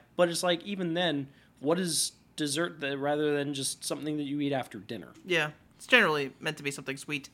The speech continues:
Speaker 2: but
Speaker 1: Well,
Speaker 2: yeah.
Speaker 1: yeah, but it's like, if, if you haven't eaten dinner necessarily and you're having a grilled cheese sandwich at, like, eight o'clock at night, that's just dinner.
Speaker 2: Mm-hmm.
Speaker 1: Or if you eat a grilled cheese sandwich for quote-unquote dessert, then that's just second dinner.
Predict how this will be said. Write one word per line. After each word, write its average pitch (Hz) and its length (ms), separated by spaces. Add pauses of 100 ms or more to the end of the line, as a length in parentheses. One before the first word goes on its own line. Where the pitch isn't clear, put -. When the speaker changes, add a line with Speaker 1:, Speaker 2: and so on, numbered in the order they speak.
Speaker 2:
but 147 160 (580)
Speaker 1:
Well, 208 120
Speaker 2:
yeah. 240 160
Speaker 1:
yeah, 175 60
but 185 140
it's 180 140
like, 185 160
if, 190 140
if 180 220
you 190 100
haven't 202 280
eaten 156 520
dinner 170 280
necessarily 143 600
and 143 80
you're 147 100
having 147 220
a - 20
grilled 135 220
cheese 143 180
sandwich 151 320
at, 143 80
like, 131 220
eight 139 140
o'clock 131 300
at 147 60
night, 165 160
that's - 200
just 165 300
dinner. 135 280 (180)
Speaker 2:
Mm-hmm. 170 200
Speaker 1:
Or 185 100
if 196 140
you 190 240
eat 202 160
a - 20
grilled 180 220
cheese 170 240
sandwich - 500
for 151 360 (180)
quote-unquote 151 420
dessert, 151 380
then 160 140
that's 202 200
just - 320
second 143 540
dinner. 131 280